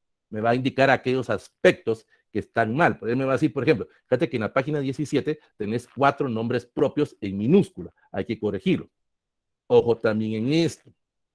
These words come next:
Si yo de alguna forma estoy elaborando el marco teórico o ya estoy elaborando,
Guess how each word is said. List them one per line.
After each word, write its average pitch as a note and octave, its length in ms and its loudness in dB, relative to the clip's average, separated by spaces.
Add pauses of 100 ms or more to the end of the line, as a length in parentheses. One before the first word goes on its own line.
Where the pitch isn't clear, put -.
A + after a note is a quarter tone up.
(840)
Si - 160 -14
yo A2+ 80 -4
de C#3+ 100 2
alguna D#3 300 2
forma A#2+ 480 0 (380)
estoy A2+ 260 -6
elaborando C3+ 500 2
el F#2+ 120 -6
marco C3 340 -4
teórico - 500 -2 (380)
o G2 160 -10
ya A2 80 0
estoy D3 200 0
elaborando, C3+ 580 2